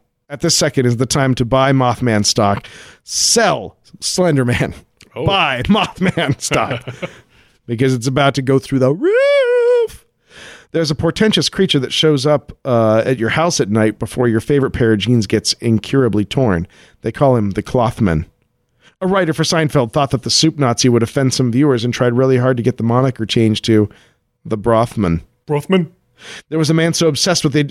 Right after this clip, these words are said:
Speaker 1: uh, ancient Egyptian mythology that he got subdermal implants to make his head look more like an ibis. Now he wants everyone to call him Thothman.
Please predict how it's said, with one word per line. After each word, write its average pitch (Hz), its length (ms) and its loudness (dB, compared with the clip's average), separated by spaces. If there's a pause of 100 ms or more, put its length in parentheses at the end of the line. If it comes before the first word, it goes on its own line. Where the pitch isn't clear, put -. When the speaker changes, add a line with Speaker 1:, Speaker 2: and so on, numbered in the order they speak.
Speaker 1:
uh, 143 140 2
ancient 147 320 2
Egyptian 139 340 0
mythology 139 460 0
that 123 140 0
he 127 100 2
got 127 220 0
subdermal 143 580 0
implants 139 380 0
to - 120 -4
make 131 140 0
his 117 140 -2
head 170 240 0
look 139 180 0
more 131 140 0
like 123 180 0
an 110 140 -2
ibis. 123 440 -2 (360)
Now 139 80 -4
he 156 80 2
wants 139 260 0
everyone 131 360 2
to 113 60 -4
call 135 260 2
him 107 280 0 (640)
Thothman. 98 720 -2